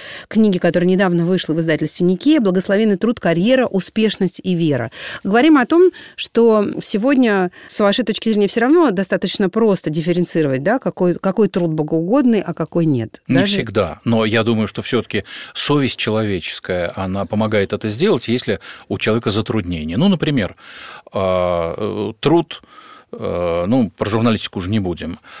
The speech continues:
Speaker 2: а, например, э, труд, э, актёра.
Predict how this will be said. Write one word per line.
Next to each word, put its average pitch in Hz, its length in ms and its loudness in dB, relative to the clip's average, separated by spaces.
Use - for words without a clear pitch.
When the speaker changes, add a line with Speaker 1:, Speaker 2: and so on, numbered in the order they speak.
Speaker 2:
а, 92 280 -2
например, 113 460 -2
э, 104 160 -4
труд, 127 420 -4
э, 95 280 0
актёра. 90 640 -4